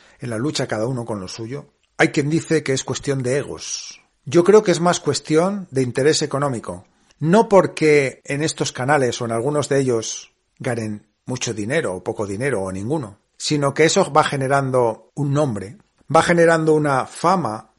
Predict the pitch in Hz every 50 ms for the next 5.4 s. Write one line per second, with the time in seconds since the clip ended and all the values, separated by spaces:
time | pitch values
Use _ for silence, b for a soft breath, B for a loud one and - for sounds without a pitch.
0 | _ _ - 262 - - 165 143 135 123 127 139 147 151 139 143 131 131 - 160
1 | 156 135 - 120 107 123 135 - _ _ - 120 127 123 135 - 151 139 - 143
2 | 139 - - 131 123 117 143 180 190 175 - - 131 117 127 123 120 117 113 110
3 | - - 113 110 - 110 113 110 - - 107 104 117 113 104 98 98 - - 110
4 | 101 - - - 95 107 107 95 85 - - - - _ _ _ 147 139 135 123
5 | 110 - - 127 113 104 107